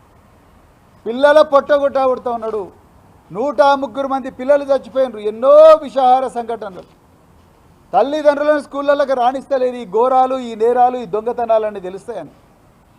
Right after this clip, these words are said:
అధికారులేమో ఏసీ రూమ్లలో కూర్చొని బడా కాంట్రాక్టర్లతో మిలాఖతై వాళ్ళ దగ్గర నుంచి కమిషన్లు తీసుకుంటా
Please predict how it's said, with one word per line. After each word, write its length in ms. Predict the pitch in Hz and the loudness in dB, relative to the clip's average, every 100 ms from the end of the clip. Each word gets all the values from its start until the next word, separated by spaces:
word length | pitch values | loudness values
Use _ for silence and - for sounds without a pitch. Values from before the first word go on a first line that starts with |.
| _ 170 | _ -4
అధికారులేమో 760 | 196 277 294 294 285 294 285 294 | -2 0 0 2 4 2 4 0
ఏసీ 440 | 240 269 254 294 | 2 0 0 -8
రూమ్లలో 360 | 294 294 285 269 | -4 0 0 0
కూర్చొని 520 | 262 226 285 302 320 _ _ _ | -4 -2 0 -2 -8 _ _ _
బడా 300 | 156 269 311 | 0 2 2
కాంట్రాక్టర్లతో 920 | 302 277 277 285 285 285 269 269 277 | 2 0 2 -2 -2 -2 -2 -2 -2
మిలాఖతై 580 | 208 220 262 269 262 285 | -2 -4 -4 -4 -4 -2
వాళ్ళ 280 | 247 262 294 | 2 2 4
దగ్గర 300 | 294 285 302 | 2 0 -4
నుంచి 200 | 302 302 | -4 -8
కమిషన్లు 580 | - 233 339 269 330 311 | -2 -2 0 0 -2 -2
తీసుకుంటా 560 | 294 247 277 240 240 | -10 -10 -6 -2 -4